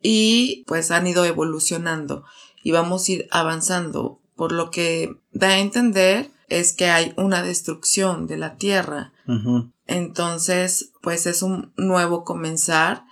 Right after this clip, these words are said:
Speaker 1: y tal vez en el nuevo comenzar, pues, hay otro tipo de criaturas. Tal vez no las mismas que hubo en, en épocas pasadas, pero sí otras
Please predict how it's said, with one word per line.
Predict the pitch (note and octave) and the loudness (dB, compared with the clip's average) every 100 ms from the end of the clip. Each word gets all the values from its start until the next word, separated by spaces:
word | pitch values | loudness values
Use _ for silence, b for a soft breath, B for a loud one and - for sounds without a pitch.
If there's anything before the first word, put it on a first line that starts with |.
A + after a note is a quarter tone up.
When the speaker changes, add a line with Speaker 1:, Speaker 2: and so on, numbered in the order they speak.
| b | b
Speaker 1:
y | F#3 - | -6 2
tal | E3+ E3+ | 2 4
vez | F3 F3 F3 - - | 2 2 0 -6 -6
en | F3 E3+ | -2 0
el | F3 | 0
nuevo | F3 F3+ F3+ | 0 -2 -2
comenzar, | G#3 G#3 G#3 G#3 F#3+ G#3+ - _ | 0 0 0 0 -2 -4 -10 _
pues, | - F3+ | -4 -2
hay | F3+ E3+ | 0 0
otro | E3 | -4
tipo | - - D#3+ | -8 -4 -4
de | D3+ | -4
criaturas. | D3+ D3+ C4 C4 D#3+ D#3+ - | -4 -2 2 4 4 -2 0
Tal | G3+ F#3+ | 2 2
vez | G3+ | 2
no | G3+ F#3 | 4 2
las | F#3 F#3 F#3+ | 2 2 2
mismas | G3 G3+ G3 F#3+ F3 F#3 C4+ - _ | 2 2 2 0 -2 -2 -4 -8 _
que | F3 E3 | 2 4
hubo | E3+ F3+ E3 E3+ E3 D#3 D3 B2 - - | 4 4 4 4 6 6 4 0 -6 -10
en, | F3 F3 D#3 D3+ D3 - - - - - _ _ | -4 -2 -2 -4 -4 -6 -8 -10 -14 -18 _ _
en | - E3 | -8 -6
épocas | E3 F3+ F3 E3+ | -2 -2 0 0
pasadas, | - F#3+ B3 G#3+ G#3 G#4+ - - _ _ - | 2 2 4 2 2 -2 -8 -14 _ _ 0
pero | F#3 F3 E3+ | 2 2 2
sí | - G3 F3+ F3+ F3+ C#3+ - | 0 0 0 0 -2 -4 -4
otras | E3 E3 D#3 D#3 - - | -4 -2 -4 -4 -6 -10